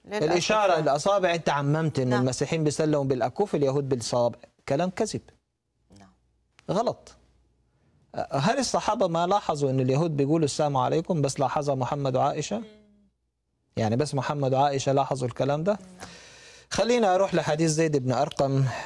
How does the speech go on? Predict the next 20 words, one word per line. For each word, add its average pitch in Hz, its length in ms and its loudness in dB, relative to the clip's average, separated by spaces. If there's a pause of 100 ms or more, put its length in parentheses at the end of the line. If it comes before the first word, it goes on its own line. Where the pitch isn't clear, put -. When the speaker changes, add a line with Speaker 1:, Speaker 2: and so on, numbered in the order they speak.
(120)
Speaker 2:
آه، 127 320 2
رواه 143 680 2 (120)
زيد 131 260 2
بن 120 140 -2
أرقم، 151 400 0
حدث 135 380 -2
به 127 160 0
المنذري 139 440 2
في - 60 -4
الترغيب 131 420 0
والترهيب. 147 480 0
خلاصة 156 380 -2
حكم 143 260 -4
المحدث: 135 520 -2 (460)
إسناده 127 440 -2
صحيح. - 500 -2
بين 170 520 2 (600)
نحن 135 460 0
عند 131 360 2
النبي 107 440 -2